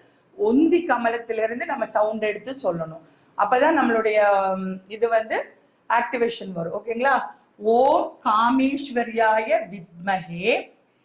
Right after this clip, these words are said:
நித்ய கிளின்னாயி, கிளின்-, கிளின்னாய தீமஹி தன்னோ நித்யஹ. ஹ அப்படிங்கும்போது இங்க நிறுத்தணும். அதுதான் இங்க புள்ளி வச்சிருக்கிறாங்க.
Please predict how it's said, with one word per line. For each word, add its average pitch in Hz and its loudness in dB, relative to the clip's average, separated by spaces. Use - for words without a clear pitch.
நித்ய 302 -4
கிளின்னாயி, 240 0
கிளின்-, 247 -4
கிளின்னாய 240 0
தீமஹி 220 -2
தன்னோ 202 2
நித்யஹ. 220 0
ஹ - 0
அப்படிங்கும்போது 247 -2
இங்க 233 2
நிறுத்தணும். 226 0
அதுதான் 220 0
இங்க 233 -6
புள்ளி 247 -4
வச்சிருக்கிறாங்க. 170 -8